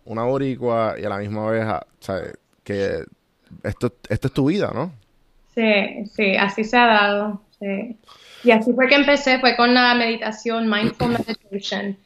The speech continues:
Speaker 1: Claro.
Speaker 2: Y fue como un programa de doce semanas y... El, la semana seis fue que empezamos Mindful Movement.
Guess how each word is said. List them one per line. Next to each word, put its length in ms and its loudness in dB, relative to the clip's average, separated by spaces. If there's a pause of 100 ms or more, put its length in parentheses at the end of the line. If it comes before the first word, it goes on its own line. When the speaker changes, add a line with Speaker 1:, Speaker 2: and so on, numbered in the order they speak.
Speaker 1:
Claro. 300 2
Speaker 2:
Y 100 -6 (420)
fue 220 6
como 160 4
un 100 6
programa 540 6
de 160 4
doce 280 0
semanas 760 4
y... 640 4 (440)
El, 240 6 (240)
la 400 4
semana 400 2
seis 440 4
fue 140 2
que 60 -2
empezamos 720 4
Mindful 520 4
Movement. 580 2